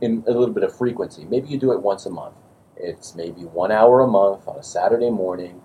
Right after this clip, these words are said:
You're getting, the good thing about it is you're getting people in the door, so you're, you're exposing your business to some customers. But the main focus of this task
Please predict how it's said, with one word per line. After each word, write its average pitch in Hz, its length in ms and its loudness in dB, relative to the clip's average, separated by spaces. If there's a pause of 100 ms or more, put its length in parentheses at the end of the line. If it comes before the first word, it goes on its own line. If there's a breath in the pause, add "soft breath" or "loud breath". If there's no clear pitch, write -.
(420 soft breath)
You're 80 100 -16
getting, 110 400 -2
the 110 80 -2
good 151 180 2
thing 127 140 0
about 92 280 2
it 90 80 -6
is - 60 -18
you're - 100 -20
getting 135 220 0
people 113 380 -4
in 113 60 -2
the 107 80 -2
door, 90 480 0
so 82 420 -8 (320 soft breath)
you're, 85 200 -8
you're 82 260 -8
exposing 127 640 6
your 101 120 0
business 95 580 -4
to 87 200 -6
some - 160 -20
customers. 87 640 -4 (320 soft breath)
But 90 180 -2
the 92 60 -6
main 143 460 0
focus 120 480 0
of 87 160 -10
this - 320 -6 (200)
task - 460 0